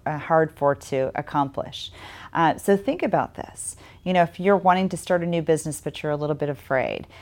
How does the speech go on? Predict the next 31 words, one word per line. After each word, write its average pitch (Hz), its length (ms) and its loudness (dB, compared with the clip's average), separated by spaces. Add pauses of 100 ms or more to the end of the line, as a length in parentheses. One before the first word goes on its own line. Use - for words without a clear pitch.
(140)
If 170 200 -4
you're 196 180 4
looking 196 340 0
at, - 460 -2
"Gosh, 165 320 -8
I 160 60 2
really," 175 340 2
you 165 160 -4
know, 165 140 2
like 151 200 -2
my 165 100 2
husband, 156 320 0
he's 151 220 -4
always 170 300 4
wanted 165 240 -2
a 151 60 -2
Corvette, 165 560 6
but - 180 2 (320)
you 175 60 -2
know 170 80 6
what? 175 260 6 (100)
The 175 80 4
man's 170 280 2
six - 280 0
six, - 320 0
he's 151 140 -2
never 160 220 4
gonna 160 140 4
fit - 240 4
in 135 100 -2
it. 92 100 -4